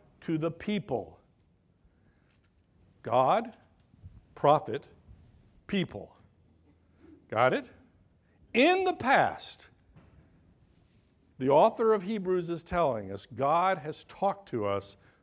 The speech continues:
through prophets. A very high, very influential position. Also, I might add,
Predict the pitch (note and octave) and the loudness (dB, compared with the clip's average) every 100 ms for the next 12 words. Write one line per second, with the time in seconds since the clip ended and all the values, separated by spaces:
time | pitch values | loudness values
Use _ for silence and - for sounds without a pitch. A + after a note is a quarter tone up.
0 | _ - B2+ B2 B2 C3+ A2+ - F#2 - | _ -14 -6 -6 -6 -4 -4 -6 -16 -20
1 | - - _ _ _ _ _ _ _ B2 | -20 -20 _ _ _ _ _ _ _ -8
2 | A2 F#2 B2+ G3 G#3 - D#3+ D3+ D3 D3+ | -8 -4 -2 0 0 -4 -2 0 0 -2
3 | D#3+ - _ _ _ _ _ G#2+ F#2 B2 | -6 -14 _ _ _ _ _ -20 -6 0
4 | D#3+ F3+ F3+ E3+ - _ _ - F3+ G#3+ | 2 2 0 -4 -14 _ _ -10 -4 -4
5 | G3+ G#3 F3 E3+ - D#3+ D3 D3 D#3 E3+ | -4 -4 -4 -4 -6 -8 -6 -8 -6 -6
6 | - F2+ E2 _ _ _ _ _ _ - | -8 -14 -18 _ _ _ _ _ _ -2
7 | B3 C4+ - C#3 B2+ A#2+ A2+ A2+ A2 A2 | 0 -2 -4 -2 -2 0 0 -2 -2 -2
8 | A2+ | -4